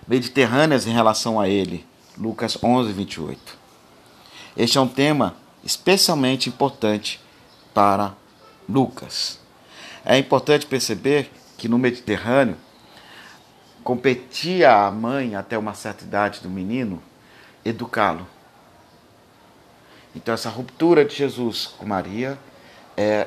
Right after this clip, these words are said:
ele adentrando no mundo adulto e agora construindo o seu próprio caminho. Tá? Ah,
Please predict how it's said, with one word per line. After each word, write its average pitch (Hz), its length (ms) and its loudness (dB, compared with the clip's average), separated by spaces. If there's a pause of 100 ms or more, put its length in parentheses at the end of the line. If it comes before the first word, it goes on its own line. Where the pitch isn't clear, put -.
ele 107 180 0
adentrando 110 560 0
no 127 100 0
mundo 113 280 -2
adulto 127 540 -4 (280)
e 120 100 2
agora 117 280 4
construindo 113 400 -8
o 110 40 -8
seu 110 200 -12
próprio 113 400 -6
caminho. 90 500 -10 (1400)
Tá? 107 280 -6 (1080)
Ah, 101 840 -4